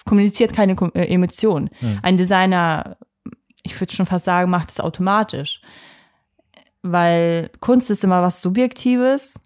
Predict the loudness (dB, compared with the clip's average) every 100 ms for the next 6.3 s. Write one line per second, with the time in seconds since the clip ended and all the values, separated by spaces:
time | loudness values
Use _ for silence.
0 | _ _ _ _ -4 0 2 2 2 0
1 | -2 0 0 2 0 0 -2 -2 0 0
2 | 0 0 2 0 -2 -4 -4 -6 -6 -6
3 | -10 _ -10 -4 0 0 0 -2 -2 0
4 | 2 4 4 2 -2 -6 -6 -4 0 0
5 | 2 2 2 2 0 0 -2 0 2 2
6 | 2 -2 -6